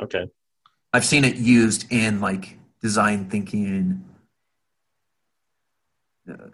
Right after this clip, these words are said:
Speaker 2: whatever, catalogs or, like, toolkits.
Speaker 1: So, Chris, you call yourself a farmer of collaboration. Could you elaborate on that?
Speaker 2: Yeah.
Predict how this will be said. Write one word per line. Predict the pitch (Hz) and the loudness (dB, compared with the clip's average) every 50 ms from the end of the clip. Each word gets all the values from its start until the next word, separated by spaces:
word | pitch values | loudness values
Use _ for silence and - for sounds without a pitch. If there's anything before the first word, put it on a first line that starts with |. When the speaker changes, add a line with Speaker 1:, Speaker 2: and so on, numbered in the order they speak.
| _ _ _ | _ _ _
Speaker 2:
whatever, | - 92 65 64 - | -10 -10 -10 -10 -10
catalogs | - - 101 98 95 - - - - - - - | -6 -4 -2 -2 -2 -4 -8 -10 -8 -8 -4 -4
or, | 107 92 | -2 -2
like, | 92 67 - - - - - - _ _ _ _ _ _ _ _ _ _ _ _ _ _ _ _ _ _ _ _ _ _ _ _ - | -4 -4 -8 -10 -14 -20 -20 -20 _ _ _ _ _ _ _ _ _ _ _ _ _ _ _ _ _ _ _ _ _ _ _ _ -10
toolkits. | - 110 101 95 - - 85 85 - - - - - _ _ _ _ _ _ _ _ _ _ - _ _ _ _ _ _ _ _ _ _ _ _ _ _ _ _ _ _ _ _ _ _ _ _ - | -6 -6 -6 -4 -6 -8 -10 -10 -12 -16 -18 -20 -20 _ _ _ _ _ _ _ _ _ _ -20 _ _ _ _ _ _ _ _ _ _ _ _ _ _ _ _ _ _ _ _ _ _ _ _ -4
Speaker 1:
So, | - 127 127 123 | -2 0 0 0
Chris, | 123 - 120 120 120 120 | 0 2 2 2 2 2
you | - 113 | -2 -6
call | 113 - - 117 113 120 | -6 -2 0 2 2 4
yourself | 123 127 123 123 - - 113 113 113 113 113 110 - - - - | 2 2 0 0 0 0 2 2 2 2 0 -2 -8 -18 -16 -10
a | 107 104 | -10 -10
farmer | - - 107 107 107 107 107 107 107 107 | -8 -6 -4 -2 -2 -2 -2 -2 -2 -2
of | 104 104 - _ - | -4 -6 -10 _ -10
collaboration. | - 101 98 98 98 95 95 95 92 90 92 95 - - 95 92 92 90 87 87 - | -6 -4 -4 -4 -4 -4 -4 -4 -4 -4 -4 -6 -6 -8 -10 -10 -10 -12 -14 -12 -12
Could | 92 - | -12 -8
you | - 107 113 117 117 - - | -4 0 0 0 0 0 -2
elaborate | 98 98 95 95 95 95 101 101 101 98 101 | -2 -2 0 0 -2 0 0 0 0 0 -2
on | 101 98 98 98 | -2 -4 -4 -4
that? | 98 95 98 98 101 101 - _ _ _ _ _ _ _ _ _ _ _ _ _ _ _ _ _ _ _ _ _ _ _ _ _ _ _ _ _ _ _ _ _ _ _ _ _ _ _ _ _ _ _ _ _ _ _ _ _ _ _ _ _ _ _ _ _ _ _ _ | -6 -6 -4 -4 -6 -8 -10 _ _ _ _ _ _ _ _ _ _ _ _ _ _ _ _ _ _ _ _ _ _ _ _ _ _ _ _ _ _ _ _ _ _ _ _ _ _ _ _ _ _ _ _ _ _ _ _ _ _ _ _ _ _ _ _ _ _ _ _
Speaker 2:
Yeah. | - 120 147 151 131 113 98 92 92 | -2 2 4 4 4 4 2 0 -4